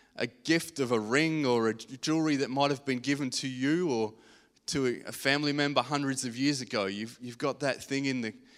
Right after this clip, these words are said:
in the cupboard that was, that's valuable. But when we take it to be restored, its value is still there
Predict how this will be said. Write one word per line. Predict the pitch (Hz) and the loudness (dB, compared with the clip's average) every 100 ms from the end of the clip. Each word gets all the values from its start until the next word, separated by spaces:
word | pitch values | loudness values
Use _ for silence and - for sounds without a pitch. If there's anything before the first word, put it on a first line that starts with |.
| - - | -20 -6
in | 127 | -4
the | 117 | -4
cupboard | - 131 139 127 | -2 -2 0 -2
that | 120 | -4
was, | 113 117 - - - | -4 -6 -6 -12 -4
that's | 131 113 | -2 -2
valuable. | 113 117 160 143 113 98 95 - _ _ _ _ - - _ _ | 2 4 4 2 -2 -6 -8 -18 _ _ _ _ -20 -20 _ _
But | 139 139 - - _ _ _ _ _ _ _ _ _ - | 2 2 -2 -20 _ _ _ _ _ _ _ _ _ -2
when | 143 170 | 2 4
we | 151 | 2
take | 156 156 151 | 4 2 2
it | - | -6
to | 131 | -4
be | 131 | 0
restored, | 131 117 - - 151 160 117 101 107 113 - _ _ _ _ _ _ _ _ _ _ - | 0 2 2 2 2 2 4 2 -2 -8 -20 _ _ _ _ _ _ _ _ _ _ -12
its | - 127 | -8 0
value | 151 185 180 | 6 8 8
is | 139 | 6
still | 135 - 147 | 4 2 0
there | 127 143 139 127 | 4 6 6 4